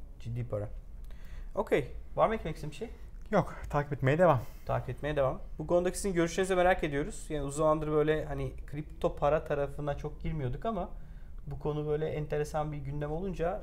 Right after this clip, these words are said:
Speaker 1: birazcık olsun kendimizi tutamayıp yine konuştuk.
Speaker 2: Aynen.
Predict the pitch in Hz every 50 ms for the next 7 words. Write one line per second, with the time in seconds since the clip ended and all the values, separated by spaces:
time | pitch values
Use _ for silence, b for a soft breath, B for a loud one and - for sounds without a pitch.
0 | - - - 143 - 127 127 123 123 123 - 131 127 123 - 165 170 - - -
1 | - - - - - - - - - - - - - - - - 147 139 139 135
2 | 139 139 139 - - - - 160 143 139 147 151 - 139 135 143 143 - 135 131
3 | 131 - - - - 165 139 131 123 120